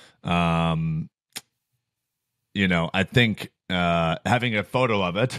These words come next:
<laughs> regardless if you've sold it, will be a good story. <laughs> Um, and I don't think that your grandchildren will, instead of you cashing for thirty thousand on a winner, that you cash for thirteen thousand on a loser. I think both of those stories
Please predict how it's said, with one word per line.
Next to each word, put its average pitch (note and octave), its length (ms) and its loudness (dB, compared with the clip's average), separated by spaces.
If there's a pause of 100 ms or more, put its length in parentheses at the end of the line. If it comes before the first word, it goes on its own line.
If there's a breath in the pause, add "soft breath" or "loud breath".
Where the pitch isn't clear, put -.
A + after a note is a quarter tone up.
<laughs> F#3+ 100 8
regardless A2+ 540 -2
if G#2 120 -2
you've G2 180 -6
sold F2+ 280 -2
it, G#2 100 -4
will G2 140 -4
be F2+ 180 -4
a F2+ 60 -2
good E2+ 200 -6
story. G2+ 480 2
<laughs> - 60 -12 (800 loud breath)
Um, F#2+ 600 0 (160)
and F#2+ 140 0
I G2+ 100 4
don't G#2+ 300 2
think G2+ 300 -2
that F2+ 400 -2
your G2 180 -2
grandchildren F2+ 1200 -4
will, F2 800 -4 (300 soft breath)
instead G#2 380 -4
of A2 100 -2
you G2 100 -6
cashing G2+ 460 -4
for F2 160 -8
thirty G2+ 400 -6
thousand E2+ 720 -6
on F2+ 220 -6
a E2 60 -6
winner, F2 600 -4 (520 soft breath)
that F2+ 220 -4
you F#2 100 -6
cash F#2+ 340 -2
for F#2 100 -8
thirteen G2 520 -6
thousand F2+ 440 -4
on F2 140 -4
a F2 40 -4
loser. F#2 460 -6
I F#2 80 -4
think F#2 240 -8
both F2+ 240 -4
of F2 80 -6
those E2+ 200 -6
stories F2 480 -8